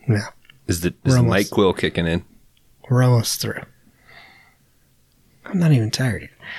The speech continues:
Speaker 1: One did come right to mind when Kron did release this category. Uh, gentlemen, we are going to nineteen ninety-one.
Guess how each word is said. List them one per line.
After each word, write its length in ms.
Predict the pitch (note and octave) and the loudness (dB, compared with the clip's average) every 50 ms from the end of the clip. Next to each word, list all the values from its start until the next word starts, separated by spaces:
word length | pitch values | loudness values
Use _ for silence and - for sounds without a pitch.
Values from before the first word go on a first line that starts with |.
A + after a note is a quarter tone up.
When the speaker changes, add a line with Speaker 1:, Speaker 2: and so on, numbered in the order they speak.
| - - - - - - - - _ _ _ _ _ _ _ _ | -14 -14 -14 -14 -16 -18 -20 -20 _ _ _ _ _ _ _ _
Speaker 1:
One 200 | - G3 G#3 G#3+ | 0 4 4 6
did 240 | F#3+ G3 F#3+ E3+ - | 6 6 4 4 4
come 460 | - E3 D#3+ D3+ C#3+ C3+ C3 C3 C3 _ | 2 4 6 6 6 4 2 0 -6 _
right 320 | - C3+ C#3+ D#3 E3 E3 - | -4 0 2 4 4 4 4
to 100 | - C#3+ | 4 2
mind 400 | B2+ A#2+ A#2 A#2 A2+ A2+ A2+ A2+ | 4 4 2 2 2 2 2 2
when 200 | A2+ A#2+ A#2 A#2 | 0 0 -2 -2
Kron 520 | - - B2+ B2 A#2 A#2 A#2 A2+ A2+ A2+ - | 0 2 4 4 4 4 2 2 0 0 0
did 180 | - C3 A#2 A2+ | -2 -2 -2 0
release 420 | A2+ A2+ A2 A2+ A2 A2+ A2+ - | -4 -6 -6 -4 -4 -2 -4 -4
this 300 | - - A2+ A2 - - | -4 -6 -8 -4 -4 -4
category. 840 | - - D3 D#3 E3 E3 D#3 C#3+ D3+ D#3 D3+ D3 D3 C#3+ C#3 C#3+ C#3+ - - - - - - - _ _ _ _ _ _ _ _ _ | -2 0 2 2 2 2 4 4 6 6 6 6 6 4 4 2 0 -2 -16 -20 -20 -20 -20 -20 _ _ _ _ _ _ _ _ _
Uh, 400 | - - A#2 A2 A2 G#2+ A2+ A2 - _ | 0 0 2 2 0 -2 -2 -4 -6 _
gentlemen, 840 | - - F3+ F3+ F3 D#3 D#3+ D#3+ D3 C#3 C3+ C3+ C3 A#2+ A2+ - - _ - - - - | 0 2 4 4 4 4 4 6 6 6 6 6 6 4 2 -2 -14 _ -20 -20 -2 2
we 160 | D#3 E3+ F#3 | 4 4 6
are 120 | F#3 E3+ D3+ | 6 4 4
going 400 | D3+ D3 C3+ C3+ C3 B2+ B2 A#2+ | 4 4 4 6 6 6 4 4
to 560 | - - - C3 B2 A#2+ A#2 A2+ A2 A#2 C3+ - | 2 2 4 6 6 6 4 2 -2 -8 -12 -8
nineteen 440 | A#2+ C3+ D#3 F#3+ G3 G3 - F3+ D3 | -2 2 2 2 4 4 4 4 4
ninety-one. 960 | C3+ B2+ B2 A#2 A#2 A2+ A2 A2 A2+ B2 C3+ D3 D3+ C#3+ C#3 C#3 C3+ C3+ C3+ | 4 4 2 0 0 -2 -4 -4 -2 0 2 4 4 6 6 6 4 4 2